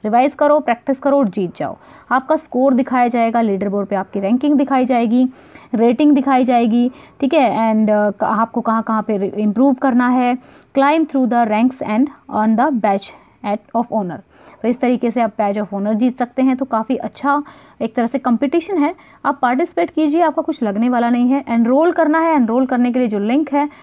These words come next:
वो हमेशा मैं डिस्क्रिप्शन में डालती हूँ, तो डिस्क्रिप्शन में दिया हुआ है। अब आपको कोड यूज़ करना है, कोड आपको पता ही क्या यूज़ करना है, पूर्णिमा टेन कोड आप यूज़ करेंगे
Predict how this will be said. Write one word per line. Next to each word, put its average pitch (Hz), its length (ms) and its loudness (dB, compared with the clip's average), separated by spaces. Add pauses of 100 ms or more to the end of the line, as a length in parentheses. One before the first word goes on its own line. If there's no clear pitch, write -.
(160)
वो 277 140 2
हमेशा 285 340 2
मैं 269 120 2
डिस्क्रिप्शन 208 400 -4
में 269 120 2
डालती 233 280 0
हूँ, 277 100 2
तो 247 80 -2
डिस्क्रिप्शन 208 440 -4
में 226 140 0
दिया 196 180 0
हुआ 233 200 0
है। 254 140 -2 (520)
अब 339 240 0
आपको 262 640 -2 (120)
कोड 269 280 4
यूज़ 240 300 2
करना 202 300 -2
है, 208 200 -4 (540)
कोड 226 160 0
आपको 220 200 -2
पता 214 200 -4
ही 277 100 2
क्या 285 140 0
यूज़ 285 220 2
करना 262 200 2
है, 269 180 0 (340)
पूर्णिमा 359 420 2
टेन 285 440 0
कोड 226 240 0
आप 214 180 -2
यूज़ 185 240 -4
करेंगे 196 360 -6